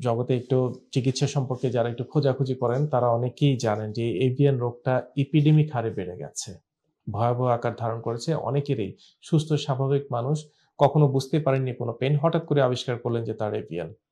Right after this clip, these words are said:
একদম মনে হয় অনেকের জন্য আকাশ ভেঙে পড়ার মতো অবস্থা। যখন শুনতে পান যে এই সামান্য কারণে তাকে হিপ রিপ্লেস করতে হবে। But অনেক ক্ষেত্রেই যদি প্রাথমিক অবস্থাতে এই রোগটা শনাক্ত করা সম্ভব হয়, without operation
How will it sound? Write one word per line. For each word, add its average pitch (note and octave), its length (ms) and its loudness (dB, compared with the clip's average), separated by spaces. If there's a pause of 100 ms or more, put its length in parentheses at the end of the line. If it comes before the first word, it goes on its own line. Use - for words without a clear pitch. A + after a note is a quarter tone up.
(340)
একদম B2 260 -2
মনে B2 200 0
হয় C3+ 140 0
অনেকের B2+ 340 -2
জন্য B2+ 200 -2
আকাশ A#2+ 340 -2
ভেঙে A#2+ 180 -4
পড়ার A2 260 -4
মতো G#2+ 180 -6
অবস্থা। G2 440 -10 (500)
যখন B2 260 2
শুনতে C#3 320 4
পান C3 240 2
যে C#3 120 4
এই C#3 320 2
সামান্য C3+ 460 -2
কারণে B2+ 320 2
তাকে C#3 440 -2 (240)
হিপ D#3 220 6
রিপ্লেস B2+ 320 -4
করতে - 260 -6
হবে। - 320 -10 (1200)
But D#3 140 10
অনেক D#3 220 10
ক্ষেত্রেই B2+ 460 2
যদি C3 200 2
প্রাথমিক D3+ 460 4
অবস্থাতে D3 380 2
এই C#3 80 6
রোগটা B2+ 300 2
শনাক্ত A#2+ 420 -4
করা B2 220 -2
সম্ভব A#2+ 340 -4
হয়, A2 280 -4 (920)
without E3 300 6
operation B2 560 2